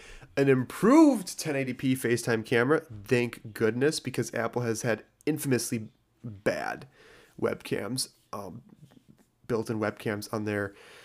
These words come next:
devices for a long time now. It's up, at least it's ten eighty p, and apparently this, the M one chip does a really good job of post-processing, and I saw a video of a side-by-side of the same webcam with an Intel-powered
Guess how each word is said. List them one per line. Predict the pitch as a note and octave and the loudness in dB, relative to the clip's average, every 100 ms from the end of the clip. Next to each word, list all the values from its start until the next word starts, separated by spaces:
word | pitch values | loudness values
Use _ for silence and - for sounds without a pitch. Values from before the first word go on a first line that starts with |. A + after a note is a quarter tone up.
| - - | -20 -8
devices | - A#2 A2 - - | -2 0 0 0 -4
for | A#2+ | 0
a | A2+ | 0
long | G#2+ G#2+ G#2+ | 2 0 0
time | A2 A2+ G#2 | -2 -4 -2
now. | G#2 G2+ | -2 -2
It's | G#2+ | -2
up, | A2+ - | -4 -4
at | C3 | -4
least | B2+ C3+ C#3 | 0 0 -2
it's | C3+ | -2
ten | C#3 | 0
eighty | C3 B2 | 0 0
p, | B2 D3+ | -4 -2
and | C3 | -2
apparently | A#2 - F3 E3 | -2 -2 0 2
this, | B2 A#2 | 2 0
the | - C3 C3 | -2 -2 0
M | C3+ | 2
one | C#3+ B2 | 2 2
chip | D3 C#3+ | -2 -2
does | A#2+ - - | -4 -4 -8
a | A2+ | -10
really | G2+ C3 C3+ | -4 -2 0
good | C3+ | -2
job | C3+ A2 | 0 0
of | G#2+ - | 0 -4
post-processing, | A#2+ B2+ - - A#2 - - D#3+ B2 | -4 -4 -4 -4 -4 -2 0 2 0
and | A2 - | -4 0
I | A#2 | 0
saw | - C3+ C3 | 2 2 2
a | A2+ | 2
video | A2+ A#2+ | 0 0
of | A2 | -2
a | G2+ | -2
side-by-side | - A2+ A#2 A2 - A2+ G#2+ | -2 -2 -2 -4 -2 -2 0
of | A2 G#2 - - - - | -2 -4 -8 -20 -16 -4
the | |
same | B2 D3 D#3+ D3 | 2 4 4 4
webcam | D3+ C#3+ - A#2 A2 G#2+ - - - - | 4 4 0 2 2 -2 -12 -20 -20 0
with | A#2 G#2+ G#2 G2+ A2+ | 2 4 2 -2 -6
an | A2 | -2
Intel-powered | C#3 D3 E3 E3 D#3+ _ _ _ - D3 D#3 D#3+ | -2 2 2 2 -2 _ _ _ -8 0 2 2